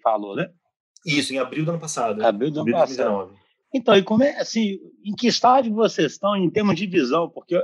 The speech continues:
Speaker 1: acredito mais em ter uma visão, não tão, né, uma visão de onde quer chegar, do que propriamente ter, ter marcos muito bem estabelecidos. Mas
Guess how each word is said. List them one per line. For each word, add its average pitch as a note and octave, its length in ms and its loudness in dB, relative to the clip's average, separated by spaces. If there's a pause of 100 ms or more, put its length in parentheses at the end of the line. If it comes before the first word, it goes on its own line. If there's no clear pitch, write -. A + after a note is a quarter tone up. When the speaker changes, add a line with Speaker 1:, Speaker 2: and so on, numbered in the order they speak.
(120)
Speaker 1:
acredito F3 440 -4
mais F3+ 260 0
em G3+ 120 0
ter F#3+ 160 2
uma G#3+ 220 4
visão, D#3 460 2
não F3+ 180 0
tão, F3 240 -2 (160)
né, D#3 240 -4 (420)
uma D3 200 2
visão D#3+ 380 4
de D#3 80 0
onde D#3+ 140 -2
quer C#3+ 200 -2
chegar, B2+ 400 0
do D#3+ 60 -8
que D#3+ 120 -4
propriamente D3+ 680 -6
ter, C#3+ 280 -2
ter C3+ 160 -6
marcos C3+ 480 -2
muito D3 260 -4
bem D#3 120 -6
estabelecidos. D3+ 580 -10
Mas D#3 200 -6